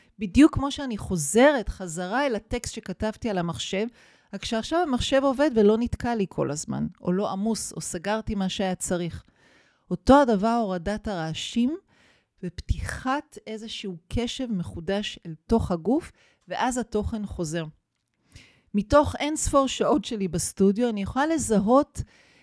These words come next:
וכמובן זה חלוקה, ככה אל תתפסו אותי במילה, זה משהו מאוד רק שעוזר לנו רגע להבין עוד משהו בחוויה כל כך מופשטת. אז יש אנשי ראש שהם ממש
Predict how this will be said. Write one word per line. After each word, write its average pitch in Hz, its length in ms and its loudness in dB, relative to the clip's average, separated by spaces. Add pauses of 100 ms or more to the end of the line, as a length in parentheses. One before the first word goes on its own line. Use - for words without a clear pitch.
(200)
וכמובן 285 520 6
זה 254 80 2
חלוקה, 233 800 4
ככה 196 240 -4
אל 220 100 0
תתפסו 226 460 2
אותי 220 140 2
במילה, 190 420 -2
זה 180 120 -4
משהו 185 360 -2
מאוד 190 480 0
רק 190 220 -8
שעוזר 208 540 -2
לנו 226 260 2
רגע 202 240 -2
להבין 190 520 -2
עוד 190 140 -6
משהו 175 340 -4
בחוויה 175 460 -2
כל 190 160 -2
כך 180 100 -2
מופשטת. 170 720 -4 (640)
אז 240 120 0
יש 349 160 4
אנשי 311 500 2
ראש 233 720 4
שהם 196 680 -8
ממש 208 580 -4